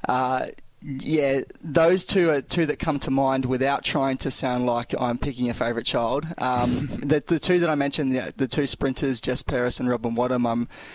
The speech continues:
Speaker 1: really excited about. Uh, Robin's a four hundred metre runner and Jess is two hundred. Uh, and then a whole bunch of long-distance runners. I, I won't go through everyone, but, um, El Shembri is one who's running the Westmax Monster, the twenty-five kilometres in Central
Speaker 2: Wow.
Speaker 1: Australia.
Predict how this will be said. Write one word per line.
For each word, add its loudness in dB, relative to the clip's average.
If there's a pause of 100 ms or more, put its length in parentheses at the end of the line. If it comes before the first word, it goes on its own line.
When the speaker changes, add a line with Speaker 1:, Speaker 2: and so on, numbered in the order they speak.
(200)
Speaker 1:
really 2
excited 0
about. -2
Uh, -2
Robin's 0
a -6
four 0
hundred -2
metre 0
runner 0
and -2
Jess 0
is -6
two 0
hundred. 0 (560)
Uh, 0
and 0
then 2
a 0
whole 2
bunch 0
of -2
long-distance -2
runners. 0
I, 2
I 0
won't 0
go 0
through 0
everyone, 2
but, -2 (720)
um, 2
El 4
Shembri 2
is 0
one 2
who's 0
running 2
the 2
Westmax 0
Monster, 0
the 0
twenty-five -2
kilometres 0
in 0
Central 2
Speaker 2:
Wow. 0
Speaker 1:
Australia. 0